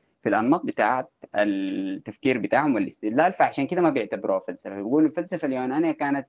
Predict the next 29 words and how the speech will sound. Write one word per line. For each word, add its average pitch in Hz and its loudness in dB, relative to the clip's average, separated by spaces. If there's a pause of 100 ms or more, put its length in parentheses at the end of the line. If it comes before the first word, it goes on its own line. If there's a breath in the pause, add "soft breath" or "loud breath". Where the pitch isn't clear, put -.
(120)
purely 160 8
عقل 110 -2
بس. - -10 (180)
طبعًا 151 8
دي 170 8
الرواية 165 6
الرسمية، 117 4
فأنا 113 2
يعني 104 -2
ما 143 6
متفق 151 6
معها، 123 2
لكن 131 6
بس 120 0
عشان 104 -2
أقول 104 -2
النقطة 98 -4
دي. - -16 (600)
فالتفسير - 2
الأول 220 4
كان 226 0
بالمعجزة، 190 -2
أنه 151 4
الحاجة 160 0
دي 160 4
معجزة 226 0
حصلت 285 -6
عند 165 2
اليونانيين. 143 -2